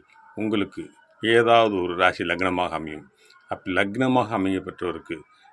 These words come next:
அந்த லக்னம் ஒன்றாம் பாகமாகவும் மற்ற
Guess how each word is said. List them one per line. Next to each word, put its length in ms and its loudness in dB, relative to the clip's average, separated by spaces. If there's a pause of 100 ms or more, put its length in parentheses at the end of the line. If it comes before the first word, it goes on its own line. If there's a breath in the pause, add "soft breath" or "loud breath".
(120)
அந்த 180 0
லக்னம் 500 2
ஒன்றாம் 380 2
பாகமாகவும் 640 0 (640)
மற்ற 340 0